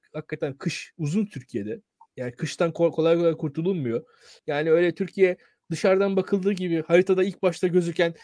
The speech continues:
o sıcak Akdeniz ülkesi değil. Burası yüksek platoların, sarp dağların ülkesi, uzun yolların ülkesi,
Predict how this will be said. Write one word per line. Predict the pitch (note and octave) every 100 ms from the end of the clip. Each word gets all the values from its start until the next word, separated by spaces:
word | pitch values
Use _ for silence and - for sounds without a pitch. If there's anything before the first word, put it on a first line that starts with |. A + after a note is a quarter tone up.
| _ -
o | F#3+ F#3+ -
sıcak | - F#3 G3 F#3
Akdeniz | F3+ F#3+ F#3
ülkesi | F3 E3 F3+ E3
değil. | F3 C#3+ - -
Burası | D3+ D#3 - F3 - _ C#3
yüksek | D3 - G#3+ G3
platoların, | G3 G3 G3+ E3+ D3+ E3 -
sarp | - F#3+ F#3+ -
dağların | F3 F3 F3 F#3 F#3 E3+
ülkesi, | C#3+ - - - C#3+ _ - -
uzun | D#3+ F3 F#3+
yolların | F3+ E3 E3+ F#3
ülkesi, | E3+ D3+ B2+ - C#3